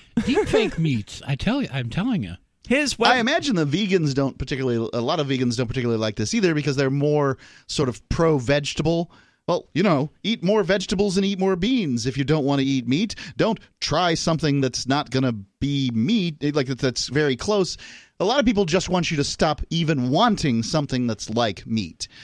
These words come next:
Speaker 3: And
Speaker 1: That, then that's the problem.
Speaker 3: If you
Speaker 1: I
Speaker 3: go
Speaker 1: don't wanna
Speaker 3: main-
Speaker 1: stop eating burgers.
Speaker 2: That's
Speaker 3: Right.
Speaker 2: like the Catholic Church trying to stop people from having sex.
Speaker 3: A-,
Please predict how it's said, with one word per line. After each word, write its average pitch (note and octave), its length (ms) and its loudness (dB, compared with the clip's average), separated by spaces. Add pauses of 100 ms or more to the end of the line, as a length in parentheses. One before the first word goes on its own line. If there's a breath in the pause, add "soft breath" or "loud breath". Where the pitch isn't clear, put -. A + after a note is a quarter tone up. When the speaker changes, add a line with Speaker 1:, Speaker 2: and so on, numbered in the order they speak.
(340 loud breath)
Speaker 3:
And D3 340 2
Speaker 1:
That, B3+ 240 0
then G3+ 160 2
that's F#3 240 0
the G3 80 0
problem. C4+ 480 -2
Speaker 3:
If D3+ 140 -2
you F#3+ 100 0
Speaker 1:
I G#3+ 60 4
Speaker 3:
go A#3 80 4
Speaker 1:
don't F#3 100 2
wanna C#4 160 4
Speaker 3:
main- - 80 0
Speaker 1:
stop - 280 -2
eating E3 260 2
burgers. G#2+ 440 -6
Speaker 2:
That's D3 220 2
Speaker 3:
Right. C4+ 60 2
Speaker 2:
like B3+ 100 -2
the G#3 80 -4
Catholic - 380 -4
Church A3 260 -2
trying C#3+ 200 -4
to D#3 40 0
stop - 300 -4
people D#3+ 240 -2
from C#3 140 -4
having C#3+ 280 -4
sex. - 580 -4 (140)
Speaker 3:
A-, D3+ 160 2